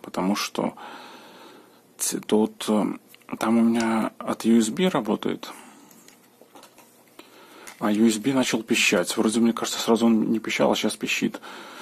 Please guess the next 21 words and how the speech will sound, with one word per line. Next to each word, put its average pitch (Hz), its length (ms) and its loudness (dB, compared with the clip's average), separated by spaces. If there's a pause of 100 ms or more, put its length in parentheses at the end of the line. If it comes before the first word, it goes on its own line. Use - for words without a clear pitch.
(100)
Потому 107 220 0
что - 220 2
U 110 180 6
S 110 100 4
B-шники, 131 520 -2
ну, 123 280 2
они 120 580 4 (760)
предназначены 120 580 2
обычно 107 380 2
для 110 120 4
зарядки. 107 500 0
То 90 100 0
есть - 160 -4
ты 104 80 -2
зарядил 110 340 2
телефон 156 400 0
U 127 140 4
S 117 80 2
B-шным 110 500 0 (560)
блоком 113 320 2
питания, 101 520 0